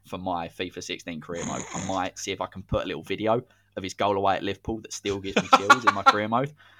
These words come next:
Um, but that turns a one-all draw into a two one Swansea win at the Liberty, and incidentally, this keeps Swansea out of the final day scrap, those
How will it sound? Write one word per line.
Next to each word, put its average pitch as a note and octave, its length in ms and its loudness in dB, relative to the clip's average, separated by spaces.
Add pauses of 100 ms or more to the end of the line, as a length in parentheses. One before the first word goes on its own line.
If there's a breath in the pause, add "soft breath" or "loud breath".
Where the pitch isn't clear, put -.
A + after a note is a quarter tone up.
(460 soft breath)
Um, A2 420 4 (240 loud breath)
but D3+ 160 4
that E3+ 200 10
turns C3 460 4
a A#2 160 6
one-all A#2 360 4
draw G#2+ 420 2
into G2+ 240 -4
a F#2+ 60 0
two A#2 260 -2
one G#2 180 -2
Swansea F#2+ 420 -8
win G2 160 -4
at - 80 -14
the E2+ 60 -10
Liberty, D#2+ 520 -8
and F2+ 140 -4
incidentally, F2 760 -6
this G2 140 -4
keeps - 340 -8
Swansea G2 380 -6 (100)
out G2 340 4
of G2 120 -6
the E2+ 80 -12
final F2+ 300 -4
day D#2+ 200 -6
scrap, - 400 -8 (200)
those F2 120 -4